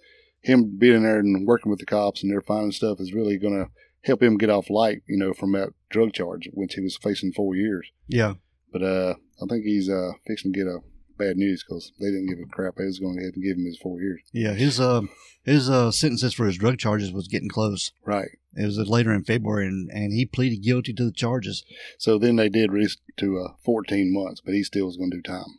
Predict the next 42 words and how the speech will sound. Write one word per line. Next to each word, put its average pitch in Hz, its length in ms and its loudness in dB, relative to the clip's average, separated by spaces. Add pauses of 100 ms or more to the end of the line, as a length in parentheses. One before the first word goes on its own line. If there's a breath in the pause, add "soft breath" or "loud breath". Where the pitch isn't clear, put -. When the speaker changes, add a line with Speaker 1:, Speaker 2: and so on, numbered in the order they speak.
Speaker 2:
Yeah. 107 340 4
Speaker 1:
Yeah, 92 180 -2
he 104 100 0
was 104 140 -2
hoping 98 220 0
he 95 80 -4
would 90 100 -6
just 90 200 -8
get 98 180 -6 (720)
nothing, 98 300 -8
really. 92 300 -14 (520)
Speaker 2:
Now, 113 220 0
while 131 360 4
Bober 139 420 6
was 131 220 6
in 113 140 2
jail, 123 380 4
he 113 160 0
was 143 200 4
visited 110 480 2
by 101 160 -6
Detective 101 560 -6
Coble, 107 420 -4
and 92 160 -10 (320)
he 131 360 2
pleaded 147 420 2
with 107 120 -8
him 110 240 -4
to 107 100 -8
give 110 280 -2
him 113 160 -2
any 131 300 2
information 117 520 -2
he 110 160 -4
had 113 260 -4 (340)
on 147 180 6
the 107 60 2
case, - 340 -4
especially 135 520 0
the 101 80 -8
case 135 360 2
file, 90 380 -6